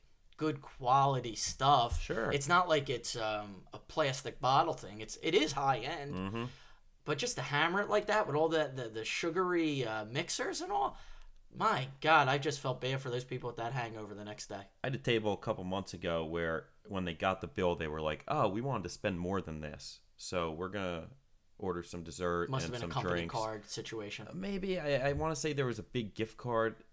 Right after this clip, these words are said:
Speaker 2: part of it, but maybe
Speaker 1: Okay.
Speaker 2: a hundred dollar gift card or some shit like that. I'm
Speaker 1: Yeah.
Speaker 2: not positive.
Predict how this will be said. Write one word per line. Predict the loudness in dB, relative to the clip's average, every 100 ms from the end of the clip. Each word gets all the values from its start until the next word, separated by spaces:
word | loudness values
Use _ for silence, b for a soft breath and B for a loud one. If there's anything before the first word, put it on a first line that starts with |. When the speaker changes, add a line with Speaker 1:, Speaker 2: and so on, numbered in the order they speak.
| -10
Speaker 2:
part | -6 -6
of | -4
it, | -4 -4
but | -2 -2 -2 -2
maybe | 0 0
Speaker 1:
Okay. |
Speaker 2:
a | -2
hundred | -4 0
dollar | 0 0
gift | -4 -8
card | -4 -2 -2
or | -4
some | -6 -8
shit | -6 -8 -6
like | -8 -8
that. | -6 -6 -4
I'm | -2
Speaker 1:
Yeah. | -2
Speaker 2:
not | -2
positive. | 0 0 0 -8